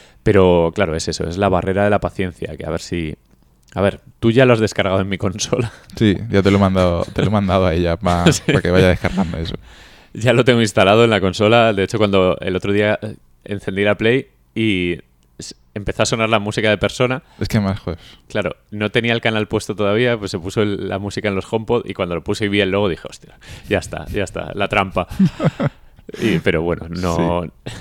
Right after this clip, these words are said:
Speaker 1: de momento no puedo empezarlo porque lo voy a dejar de lado si lo empiezo ahora, que hay como varios
Speaker 2: Ya.
Speaker 1: juegos. Pero el típico agosto tranquilote, no te digo que no.
Speaker 2: Mm.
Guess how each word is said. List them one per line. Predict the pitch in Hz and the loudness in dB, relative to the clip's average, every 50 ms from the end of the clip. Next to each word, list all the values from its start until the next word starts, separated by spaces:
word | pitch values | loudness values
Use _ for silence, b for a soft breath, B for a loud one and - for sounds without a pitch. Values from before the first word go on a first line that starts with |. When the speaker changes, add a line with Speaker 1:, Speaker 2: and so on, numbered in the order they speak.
| - - - | -16 -14 -14
Speaker 1:
de | 113 101 101 107 | -10 -4 -2 -2
momento | 101 101 101 104 107 - 127 127 | 0 0 0 2 4 6 6 6
no | 120 113 110 110 110 104 | 6 4 2 0 0 0
puedo | - _ - 123 127 135 131 | -2 _ 2 6 6 8 6
empezarlo | 123 110 - 113 - - 117 113 131 143 156 143 - - | 6 4 2 2 2 2 2 4 4 2 2 0 0 0
porque | 107 101 - - 101 90 82 71 - - - - - - | -2 -2 0 -2 -2 -2 -2 -2 -6 -12 -20 -20 -20 -10
lo | - 113 104 98 90 | -6 -2 0 2 2
voy | 90 95 101 | 4 4 4
a | 107 110 | 4 4
dejar | 95 - - 113 104 | 2 0 0 0 0
de | 101 101 | 0 0
lado | 95 95 107 117 | 0 0 0 0
si | - 117 | -2 -2
lo | 90 | -4
empiezo | 85 80 - 110 - 104 | -4 -4 -6 -2 0 0
ahora, | 95 98 107 113 | 0 0 0 -2
que | - 87 | -2 -4
hay | 90 92 90 | -6 -6 -6
como | - 101 95 92 87 | -8 -8 -6 -4 -2
varios | 87 85 92 92 | -2 -2 0 0
Speaker 2:
Ya. | 90 87 | 0 0
Speaker 1:
juegos. | 85 80 80 78 - b b b b b _ _ | 0 -2 -2 -4 -6 b b b b b _ _
Pero | - 123 117 110 110 107 104 104 101 101 101 101 98 101 101 | 0 2 4 4 4 4 4 4 4 4 2 2 2 2 2
el | 104 101 101 | 0 -2 -4
típico | - 123 120 117 131 - 147 135 | -6 -6 -4 -4 -4 -2 0 0
agosto | 127 117 123 127 - - - - 123 123 123 120 120 117 113 | 2 2 2 0 0 -2 -4 -4 -2 0 2 2 2 0 0
tranquilote, | - - 117 113 110 - 113 107 113 117 - - 131 143 151 143 113 - - - - - - | -2 -4 -4 -4 -6 -4 -2 0 2 2 2 2 2 4 4 2 0 -4 -10 -18 -20 -18 -14
no | - 87 87 | -12 -10 -6
te | 82 98 | -4 -4
digo | 92 90 85 | -4 -4 -4
que | 80 76 | -6 -10
no. | - - - - _ _ - - | -14 -16 -20 -20 _ _ -18 -14
Speaker 2:
Mm. | - - | -14 -14